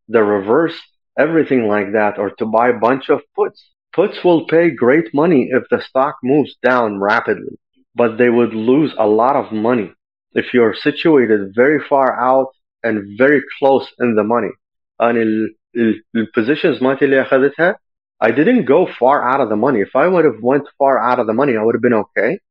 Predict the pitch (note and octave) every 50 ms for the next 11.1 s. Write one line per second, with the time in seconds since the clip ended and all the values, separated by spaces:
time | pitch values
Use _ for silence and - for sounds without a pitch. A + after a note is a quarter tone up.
0 | _ _ _ _ _ _ - A2 A2+ G#2 F#2+ - B2+ C3+ A#2 - - - _ _
1 | _ - A2+ A2+ A2 A2 G#2 - - G#2 G#2+ G2+ - - A2 G#2+ G#2 C3 C#3+ D3+
2 | C#3+ A#2+ A2 G#2+ G#2 G2+ F#2+ G2+ G2+ F#2+ - - - - B2 C#3 F3 D#3+ - -
3 | - - C3 B2+ B2 - - - _ D3 D3 C3+ - - - C#3 B2 A#2 - -
4 | - _ _ _ _ _ _ - A2 A2 G#2+ G#2 G#2 G#2 G#2 G2+ G#2 G#2 A2 G#2+
5 | A2 A2 A#2+ B2+ C#3 C#3 C3 - - _ _ _ - - C3 B2+ C3+ C3+ C3+ -
6 | - B2+ C3+ E3 F#3+ - _ _ _ _ _ _ _ _ A#2+ A2 A2+ A#2 A#2+ A2+
7 | A2+ G#2+ A2+ B2 C#3+ C3 - C#3 C#3 D#3 F3 - - _ _ _ _ _ _ _
8 | - A2 G#2 G#2 A2 B2 C#3 C3 C#3+ C3+ C#3+ D3+ E3+ E3+ - _ _ _ _ _
9 | - A2+ A2+ A2+ A2+ A2 A2 A2 - A2 A2+ A#2 A#2 B2+ C#3+ C#3 - - G#2 -
10 | - - - - - - C#3+ - - - C#3+ B2+ B2+ A#2 A2+ G2+ G2 G#2+ F#2+ F2
11 | D#2+ -